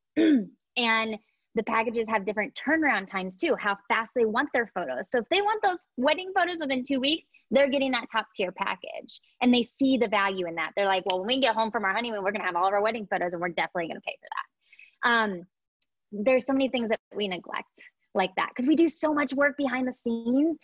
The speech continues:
and photographers don't, or clients don't know we're doing that. Clients don't see us working behind the scenes. They don't see us making that list of locations for their engagement photos. They don't see us making those engagement photo guides, those wedding guides, things like that. Those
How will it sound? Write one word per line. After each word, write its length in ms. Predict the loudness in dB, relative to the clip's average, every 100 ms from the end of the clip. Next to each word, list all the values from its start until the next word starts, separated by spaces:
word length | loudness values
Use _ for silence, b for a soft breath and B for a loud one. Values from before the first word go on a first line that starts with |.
| B B 2
and 260 | 4 2 0 _ _ _ -2
photographers 520 | 2 2 4 2 2
don't, 260 | 2 0 -2 _ 0
or 340 | 4 4 2 -4 _ -6
clients 340 | -4 -2 -2
don't 180 | -2 -2
know 100 | -4
we're 120 | -4 -4
doing 320 | -6 -6 -8
that. 160 | -10 -10 -12 -20 -8
Clients 400 | -2 0 0 2
don't 280 | 0 0 -6
see 240 | 2 2
us 160 | 2 0
working 260 | -4 -2
behind 260 | -6 -6 -10
the 60 |
scenes. 220 | -8 -4 2
They 100 | 2
don't 260 | 2 0
see 120 | 2
us 160 | 2 0
making 400 | 0 2 2 0
that 200 | 0 0
list 280 | -2 -2 -2
of 60 |
locations 520 | 0 0 0 -2 -4 -4
for 140 | -2
their 120 | -2
engagement 460 | -2 -2 -4 -4 -4
photos. 260 | 0 0 0
They 60 | -2
don't 200 | -4 -6
see 220 | 0 2
us 120 | 4 0 B B 2
making 320 | 2 4 2
those 160 | 2
engagement 460 | 2 2 2 0 -2
photo 180 | -2 0
guides, 360 | 2 0 0 -4
those 160 | -4
wedding 320 | -2 0 0
guides, 260 | 0 -2 -4 B B _
things 200 | 0 2
like 140 | 0 0
that. 140 | -2 -2
Those 200 | -4 -6